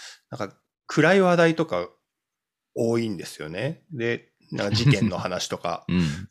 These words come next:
Speaker 1: 僕、僕なんかあの、暗い話題とか事件とか全然興味がな-、ないみたいで、なんか、毎日のようにそのニュースやってるけど、何の知識も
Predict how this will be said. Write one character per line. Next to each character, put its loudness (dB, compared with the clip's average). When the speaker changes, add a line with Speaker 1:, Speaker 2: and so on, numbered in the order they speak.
Speaker 1:
僕、 0
僕 2
な 6
ん 0
か 2
あ 0
の、 -4
暗 4
い 6
話 6
題 6
と -6
か 2
事 -2
件 2
と -8
か -2
全 6
然 6
興 6
味 4
が -2
な-、 -2
な 0
い 0
み -6
た -4
い -6
で、 -10
な -8
ん -18
か、 -8
毎 4
日 4
の 6
よ 6
う 4
に -2
そ -2
の 2
ニ 4
ュ 6
ー 4
ス -4
や 0
っ -14
て -2
る 0
け -2
ど、 -2
何 6
の 6
知 6
識 4
も 2